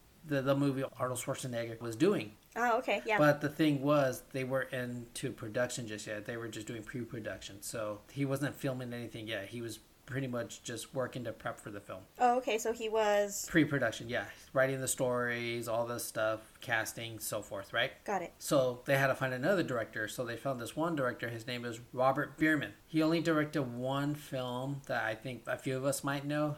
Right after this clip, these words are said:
Speaker 1: It's called The Vampire's Kiss with Nicolas Cage.
Speaker 2: Oh, I love Nicolas Cage. Don't know
Speaker 1: Yes.
Speaker 2: about this vampire
Speaker 1: Yeah,
Speaker 2: movie.
Speaker 1: me neither.
Speaker 2: <laughs>
Speaker 1: That's, that's what I said when you hear some of these directors that they pick and they only have, like, one movie.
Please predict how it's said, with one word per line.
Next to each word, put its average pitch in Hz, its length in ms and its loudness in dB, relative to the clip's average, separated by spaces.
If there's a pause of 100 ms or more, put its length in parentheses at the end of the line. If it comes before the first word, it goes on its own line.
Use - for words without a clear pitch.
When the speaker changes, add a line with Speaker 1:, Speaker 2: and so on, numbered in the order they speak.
(120)
Speaker 1:
It's - 120 -6
called 135 220 0
The 123 80 0
Vampire's 123 580 0
Kiss 131 380 -4
with 123 260 -6 (120)
Nicolas 120 400 -4
Cage. - 480 -10 (180)
Speaker 2:
Oh, 208 100 0
I 202 60 4
love 214 240 0
Nicolas 294 340 -2
Cage. 233 420 -4
Don't 226 180 0
know 226 60 0
Speaker 1:
Yes. 220 80 0
Speaker 2:
about 208 180 -2
this 208 120 -4
vampire 180 260 0
Speaker 1:
Yeah, 123 140 8
Speaker 2:
movie. - 180 0
Speaker 1:
me 123 120 -4
neither. 113 300 -2
Speaker 2:
<laughs> 285 240 0
Speaker 1:
That's, 330 380 10 (160)
that's 143 220 4
what 160 60 8
I 143 40 8
said 147 240 0
when 135 140 -2
you 131 80 -4
hear 139 120 0
some 139 220 -2
of 135 60 -2
these 123 160 -4
directors 117 480 -2
that 117 140 -8
they 104 120 -8
pick 117 380 -8
and 117 100 -8
they 113 140 -10
only 110 160 -8
have, 113 160 -2
like, 104 160 -4
one 110 360 -6 (240)
movie. 127 480 -6